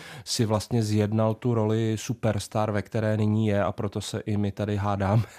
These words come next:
<laughs> o tu jeho interpretaci, která mám pocit, že vlastně v sobě obsahuje velmi často protichůdné, eh, popisy. A to, že vlastně nám předhazuje libertariánství, o kterém se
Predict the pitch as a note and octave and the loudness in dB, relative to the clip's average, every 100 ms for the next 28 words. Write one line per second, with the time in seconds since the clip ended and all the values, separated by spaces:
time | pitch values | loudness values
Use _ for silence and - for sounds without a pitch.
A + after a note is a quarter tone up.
0 | - G3+ E3 E3+ D3+ A2 A#2 A2 A#2 A2 | -4 -2 -2 -2 0 0 2 4 4 2
1 | A2+ A2 G#2+ A2 - A2+ - A2 A2 A2+ | 0 -2 -2 -2 -2 -6 0 2 2 2
2 | A#2 A#2 A#2+ A2 B2 G#2+ A#2+ A2 G#2+ A#2+ | 2 0 -4 -4 -4 -2 0 0 -2 -4
3 | A2+ A#2 A2+ A2+ A#2 - A#2 G#2+ A2+ G#2+ | -2 -2 -2 -2 -4 -6 -2 0 0 0
4 | A2 A2+ G#2+ G#2+ - A2+ - G#2+ - G2+ | 0 0 -2 -6 -6 -8 -2 -2 -2 -6
5 | - G#2+ G#2+ G#2+ G2+ - G#2+ G2 F#2+ G#2 | -4 -2 2 2 2 0 0 0 0 -4
6 | - G#2+ G#2 G2+ A2 G2 A#2 A#2 - A#2+ | -4 -2 -2 -2 -2 0 0 -2 -2 0
7 | A#2 - G#2+ A2+ A#2+ A2 F#2+ A#2 - D3+ | 0 -2 -2 0 0 0 0 -2 0 0
8 | A#2+ A2+ - F#2 F#2 - G2+ - | 2 -2 -4 -4 -4 0 -2 0